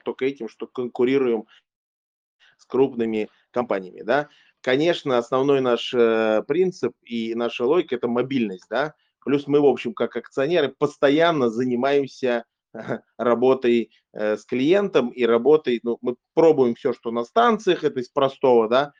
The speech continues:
Мы, конечно, пользуемся все услугами наших станций, мы собираем все звонки с горячей линии, чтоб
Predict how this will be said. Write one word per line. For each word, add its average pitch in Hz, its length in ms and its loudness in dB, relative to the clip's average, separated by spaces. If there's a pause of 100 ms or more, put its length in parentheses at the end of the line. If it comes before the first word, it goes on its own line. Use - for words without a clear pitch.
(140)
Мы, 120 120 -4
конечно, 135 280 0
пользуемся 117 460 2
все 127 200 -4
услугами 117 480 -2
наших 110 320 -6
станций, 202 400 -2
мы 120 120 -4
собираем 120 520 -2
все 131 420 0 (280)
звонки 127 400 -2
с 117 60 -8
горячей 123 440 2
линии, 190 120 -8
чтоб 123 260 -6